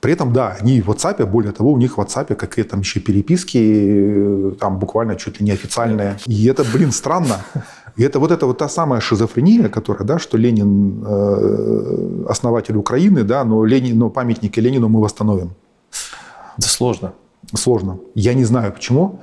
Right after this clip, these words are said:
Speaker 1: Очень трудно, а, как-то вот, ну, как бы объяснять действия сумасшедших.
Speaker 2: Слушай, ну, е-, есть же объяснение на поверхности.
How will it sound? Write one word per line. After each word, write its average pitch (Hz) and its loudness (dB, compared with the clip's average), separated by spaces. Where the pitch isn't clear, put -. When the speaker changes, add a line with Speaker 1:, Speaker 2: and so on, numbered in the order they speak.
Speaker 1:
Очень 123 2
трудно, 123 0
а, 113 0
как-то 113 -4
вот, 107 -2
ну, 113 0
как 98 -6
бы 113 0
объяснять 120 0
действия 117 0
сумасшедших. 110 -2
Speaker 2:
Слушай, 110 -2
ну, 110 2
е-, 117 0
есть 151 0
же 123 -2
объяснение 107 0
на 101 0
поверхности. 101 -4